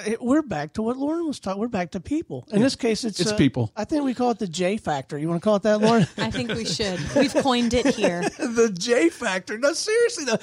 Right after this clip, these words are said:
Speaker 1: 'cause I, again, uh, we're sitting here. You guys can't see it on the air. There's a few of these promotional items sitting on the table. One of them is one of those little baseball bats like you sometimes get at the, at the game.
Speaker 2: Great for
Speaker 1: I,
Speaker 2: Little League.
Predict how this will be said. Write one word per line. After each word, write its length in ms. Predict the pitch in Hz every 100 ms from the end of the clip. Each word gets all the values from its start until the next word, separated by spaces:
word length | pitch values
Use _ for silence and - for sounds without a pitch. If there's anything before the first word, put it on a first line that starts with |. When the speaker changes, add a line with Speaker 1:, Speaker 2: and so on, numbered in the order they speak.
| - - -
Speaker 1:
'cause 260 | 302 262 -
I, 240 | 254 262 - 233 -
again, 300 | 247 269 277
uh, 120 | 226 -
we're 160 | 233 294
sitting 260 | 269 233
here. 140 | 202 220
You 80 |
guys 180 | 214 208
can't 220 | - 208
see 160 | 175 220
it 120 | 190 - - -
on 140 | - 220
the 80 | 226
air. 140 | 226
There's 220 | 214 208
a 60 | 190
few 200 | - 233
of 60 | 220
these 160 | 214
promotional 420 | - 214 214 - 202
items 300 | 196 196 175
sitting 260 | 214 190
on 120 | 185
the 80 | 175
table. 340 | 170 214 208 196
One 140 | 214
of 60 | 202
them 20 |
is 80 | 185
one 60 | 196
of 60 |
those 120 | 190
little 160 | 196 196
baseball 400 | 180 208 214 180
bats 300 | 170 151 131
like 160 | 165 165
you 80 |
sometimes 400 | 175 202 185 185
get 140 | 170 208
at 80 | 180
the, 200 | 180 180
at 100 | 165
the 100 | 185
game. 320 | 214 208 190 - - _ _
Speaker 2:
Great 220 | - -
for 140 | 247 156
Speaker 1:
I, 20 |
Speaker 2:
Little 160 | 143 131
League. 220 | 117